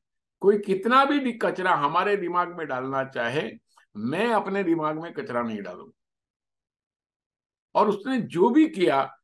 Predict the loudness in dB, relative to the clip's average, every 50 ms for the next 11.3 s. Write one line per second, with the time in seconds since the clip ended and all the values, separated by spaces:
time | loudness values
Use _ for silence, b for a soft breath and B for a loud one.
0 | _ _ -6 -4 -2 -2 0 -2 -2 0 2 2 0 0 -2 -10 _ -8 -8 -8
1 | -8 -14 _ _ _ _ _ _ _ _ -8 -8 -8 -4 -4 -4 -4 -4 -2 2
2 | 2 2 2 2 0 2 2 2 2 2 0 0 -2 -4 -4 -4 -4 -6 -10 -8
3 | -4 -4 -2 -2 -4 -6 -10 _ _ _ _ _ _ _ _ _ _ _ _ _
4 | _ _ _ _ _ _ _ _ _ _ _ _ _ _ _ _ _ -10 -8 -8
5 | -8 -8 -6 -6 -6 -4 2 4 4 4 4 2 0 -4 -6 -10 -16 -20 -20 _
6 | _ _ _ _ -12 -12 -12 -10 -10 -8 -6 -4 -4 -4 -4 -6 -8 -6 -6 -6
7 | -6 -6 -12 -16 _ _ _ _ _ _ _ _ _ _ _ _ _ _ _ _
8 | _ _ _ _ _ _ _ _ _ _ _ _ _ -10 -8 -8 -8 -8 -8 -10
9 | -10 -8 -10 -10 -10 -10 -10 -8 -8 -8 -10 -12 -12 -10 -10 -8 -8 -8 -10 -10
10 | -6 -2 -2 -2 -2 -4 -6 -8 -10 -14 _ _ _ _ _ _ _ _ _ _
11 | -8 -2 -2 -2 -2